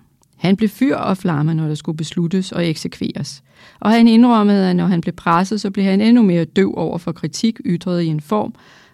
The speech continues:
hvor der ikke samtidig blev peget i retning af en løsning. Blev der ikke det, så kunne han blive afmægtig.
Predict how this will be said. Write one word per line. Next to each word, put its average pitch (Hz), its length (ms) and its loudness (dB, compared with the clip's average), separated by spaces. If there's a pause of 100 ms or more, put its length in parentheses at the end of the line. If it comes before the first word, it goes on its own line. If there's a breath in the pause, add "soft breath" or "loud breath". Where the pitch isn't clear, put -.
hvor 220 120 2
der 214 120 4
ikke 190 180 0
samtidig 185 400 -4
blev 185 100 -2
peget 160 360 -2
i 160 80 -2
retning 151 420 -6
af 151 60 0
en 147 100 0
løsning. 143 520 -4 (800 soft breath)
Blev 269 200 0
der 240 100 2
ikke 170 220 0
det, 226 220 4
så - 160 -10
kunne 214 200 0
han 170 140 2
blive 156 200 -4
afmægtig. 175 580 -2